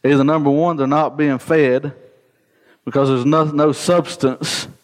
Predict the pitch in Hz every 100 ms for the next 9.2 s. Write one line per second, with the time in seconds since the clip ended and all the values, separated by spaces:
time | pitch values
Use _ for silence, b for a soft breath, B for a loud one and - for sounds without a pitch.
0 | b b b b - 123 - 160 135 123
1 | - 165 147 123 - 123 113 - 160 143
2 | 131 117 135 - - _ _ b b b
3 | b b b 135 147 170 151 135 - 185
4 | 151 151 160 B B B B B B _
5 | _ _ _ _ _ _ _ _ _ _
6 | _ _ _ _ 127 143 143 147 143 135
7 | 123 - 170 165 127 110 139 123 - 151
8 | 120 127 123 113 123 127 123 117 113 95
9 | 92